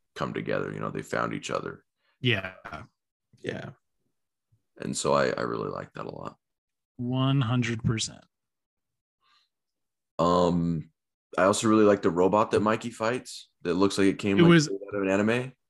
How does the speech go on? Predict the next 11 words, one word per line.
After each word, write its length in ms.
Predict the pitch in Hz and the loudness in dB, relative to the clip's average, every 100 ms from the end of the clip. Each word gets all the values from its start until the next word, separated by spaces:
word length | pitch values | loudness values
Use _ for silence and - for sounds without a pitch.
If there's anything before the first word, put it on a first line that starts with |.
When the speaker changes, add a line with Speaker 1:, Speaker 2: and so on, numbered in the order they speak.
| - | 0
Speaker 2:
it 120 | 180 | 4
would, 180 | 160 170 | 6 6
no, 120 | 196 | 4
it 180 | 151 165 | 4 4
was 180 | 170 131 | 4 2
very 680 | 117 104 104 139 143 135 123 | -4 -4 0 2 2 2 0
layered. 640 | 104 110 107 90 71 - - - _ _ _ - | -4 -6 -8 -10 -14 -16 -14 -14 _ _ _ -2
Speaker 1:
Yeah. 240 | 92 80 - _ _ _ _ _ _ _ - | 0 2 -2 _ _ _ _ _ _ _ -2
Speaker 2:
Like, 360 | 123 113 104 - | 2 2 0 -4
Speaker 1:
Super 100 | _ - | _ -16
cool. 260 | 78 - | -16 -16